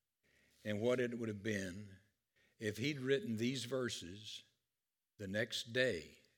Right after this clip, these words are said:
after the crucifixion? What would these verses have sounded like then? What was his,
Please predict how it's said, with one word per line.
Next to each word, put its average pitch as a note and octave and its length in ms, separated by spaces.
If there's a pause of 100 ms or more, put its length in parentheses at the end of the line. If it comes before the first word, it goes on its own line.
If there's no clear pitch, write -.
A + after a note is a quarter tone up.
(180)
after G#2 200
the F#2+ 120
crucifixion? - 840 (1300)
What D#3 180
would C3+ 160
these C3 220
verses A2+ 420
have G#2 140
sounded G2+ 440
like F#2 300
then? E2+ 220 (760)
What D3 180
was C3+ 200
his, A#2+ 220